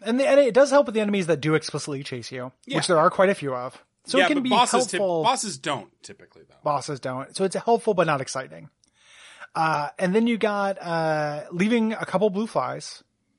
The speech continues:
Speaker 2: Uh, spiders.
Speaker 1: Every, uh, spiders, rather, at the end of every room. That's pretty good. It's just hard to be excited about. Like, this is
Speaker 2: Yeah.
Speaker 1: objectively better than the, the box of spiders, but I like it less because it's less funny.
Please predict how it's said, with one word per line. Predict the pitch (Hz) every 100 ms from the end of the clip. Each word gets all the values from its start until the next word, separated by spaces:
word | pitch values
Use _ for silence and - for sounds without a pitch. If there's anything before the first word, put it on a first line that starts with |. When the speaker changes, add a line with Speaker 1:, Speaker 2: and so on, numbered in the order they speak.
| _ _
Speaker 2:
Uh, | 156
spiders. | 143 156
Speaker 1:
Every, | 151 160
uh, | 147 _ _ _
spiders, | - 135 139 135
rather, | 135 156 - - -
at | 170 175
the | 175
end | 175
of |
every | 165 196
room. | 160 131 143 _ -
That's | 277
pretty | - 330
good. | 170 147 151 226 _ _ _ _ _ _ _ -
It's | 196
just | 247 -
hard | 233
to | 214
be | 214
excited | - - 170 196 156
about. | 120 - - - _ _ -
Like, | 180
this | 226
is | 262
Speaker 2:
Yeah. | 254
Speaker 1:
objectively | 156 180 - 202 196
better | 165 165 175
than | 165 156
the, | 147 139
the | 135
box | 127 143 -
of | 143
spiders, | - 135 135 185 165
but | 156 151
I |
like | 131 135 156
it | 156
less | 156 -
because | - 143 135
it's | 123
less | 135 -
funny. | - 135 160 202